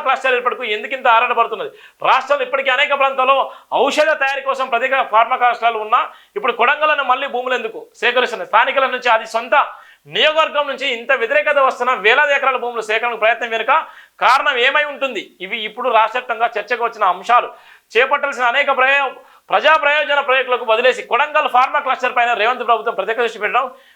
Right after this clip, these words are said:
నిరసన తిరుగుబాట్లు, ఎదురుదాడులను పట్టించుకోకుండా రెవెన్యూ అధికారులు పోలీసులకు మోహరించి పెద్ద ఎత్తున భూములు సేకరించే ప్రయత్నం చేస్తుండడం ఇటు ఫార్మా రంగ పెద్దలను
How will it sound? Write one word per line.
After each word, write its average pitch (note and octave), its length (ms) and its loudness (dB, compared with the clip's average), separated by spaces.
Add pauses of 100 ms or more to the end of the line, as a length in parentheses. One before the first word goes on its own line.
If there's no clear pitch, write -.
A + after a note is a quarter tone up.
(160)
నిరసన C4 300 2 (100)
తిరుగుబాట్లు, C4+ 420 0 (100)
ఎదురుదాడులను B3 640 0 (360)
పట్టించుకోకుండా C4 680 0
రెవెన్యూ C4+ 360 0
అధికారులు B3+ 380 2
పోలీసులకు A3+ 400 -2
మోహరించి B3+ 420 2 (400)
పెద్ద G#3 240 0
ఎత్తున D4+ 200 0 (100)
భూములు C4 260 -2
సేకరించే A#3+ 420 0
ప్రయత్నం A3+ 300 0
చేస్తుండడం A3 420 -6
ఇటు G#3+ 220 -10
ఫార్మా A#3+ 380 2
రంగ A#3+ 180 0 (140)
పెద్దలను B3 420 0